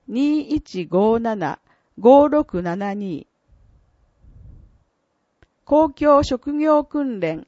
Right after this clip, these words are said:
令和八年三月生を募集。ものづくりに特化した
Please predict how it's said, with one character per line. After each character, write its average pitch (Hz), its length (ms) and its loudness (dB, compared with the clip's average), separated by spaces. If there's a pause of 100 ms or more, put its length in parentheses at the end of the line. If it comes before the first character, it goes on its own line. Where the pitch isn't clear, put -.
(140)
令 285 260 0
和 196 140 0
八 180 300 -10
年 190 220 -4
三 240 320 -4
月 285 220 -8
生 190 280 0
を 160 160 0
募 151 160 -4
集。 175 420 -6 (1040)
も 208 120 -4
の 285 100 0
づ 311 160 -4
く 294 120 -4
り 240 100 -6
に 185 140 -8
特 240 280 -2
化 180 160 -4
し - 140 -8
た - 260 -8